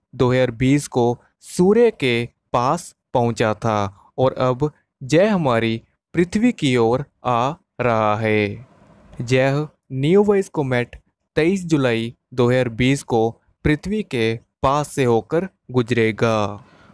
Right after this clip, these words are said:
तो सबसे पहली बात डिस्कस करते हैं जो है discovered by Neowise Space। दोस्तों,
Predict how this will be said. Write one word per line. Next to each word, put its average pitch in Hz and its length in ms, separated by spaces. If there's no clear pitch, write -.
तो 156 100
सबसे 190 360
पहली 165 360
बात 120 380
डिस्कस 131 420
करते 123 380
हैं 113 320
जो 123 260
है 127 180
discovered 180 640
by 113 420
Neowise 151 720
Space। 110 560
दोस्तों, 139 520